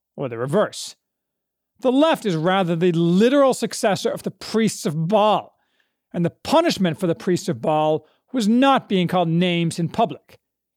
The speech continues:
It was being executed at God's command. Finally, all this is cherry-picking. One can find any number of scriptural passages that command aggressive action against the enemies of God. I do not see any value to listing them out here,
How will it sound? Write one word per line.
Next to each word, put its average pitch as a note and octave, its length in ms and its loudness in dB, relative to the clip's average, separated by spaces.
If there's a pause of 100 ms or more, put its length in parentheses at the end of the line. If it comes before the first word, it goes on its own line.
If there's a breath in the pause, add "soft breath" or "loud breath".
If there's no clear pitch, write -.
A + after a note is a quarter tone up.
It C#4+ 60 0
was A3+ 120 2
being G#3+ 260 0
executed E3+ 640 -4 (160)
at E3+ 200 -2
God's A#2+ 340 -4
command. E3 400 -4 (1300)
Finally, C4+ 580 4 (240)
all E4 240 6
this F3 220 2
is G3+ 140 -2
cherry-picking. G3+ 720 0 (540)
One D4+ 280 4
can B3+ 120 2
find G#3 240 0
any D4+ 220 4
number G#3 320 4
of E3 120 -2
scriptural A3+ 440 0
passages F3+ 520 0
that F#3 120 -6
command F#3 400 2
aggressive F3+ 540 2
action E3 400 -4
against F3+ 320 -2
the - 80 -10
enemies E3 360 0
of D3+ 140 -4
God. D#3 300 0 (920)
I B3 100 2
do C#4+ 60 0
not D#4 180 2
see A#3+ 200 -2
any A#3 200 2
value F3+ 420 2
to E3+ 80 0
listing E3+ 320 -2
them D#3 140 -2
out D3+ 180 -4
here, F3+ 240 -2